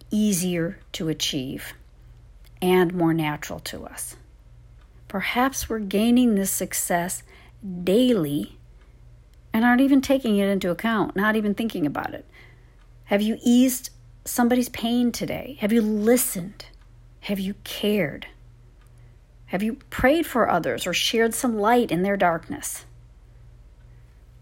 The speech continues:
If one day of your life has that in it, you've lived a purpose and kept your soul alive at the same time. You've responded to your inner being,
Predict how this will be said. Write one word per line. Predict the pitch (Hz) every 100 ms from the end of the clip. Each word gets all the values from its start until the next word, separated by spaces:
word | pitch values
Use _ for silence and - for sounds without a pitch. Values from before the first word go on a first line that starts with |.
| - - - - - - -
If | 202 -
one | 240 294 285
day | 262 254 254 -
of | 208
your | 208
life | 190 156 156 -
has | - 196 185 180
that | - 220 240
in | 240 180
it, | 185 262 - - - - - - - - - - - -
you've | 220 220
lived | 165 156 -
a |
purpose | - - 147 - - - - - - - -
and | 180
kept | - 208 202 -
your | 247
soul | - - 285 311
alive | 180 156 - -
at | -
the | 196
same | - 160 156
time. | 160 226 226 175
You've | 170 180
responded | 147 - - 254 294 285 277
to | 233
your | 196 190 -
inner | 220 233 226
being, | 180 170 156 165 185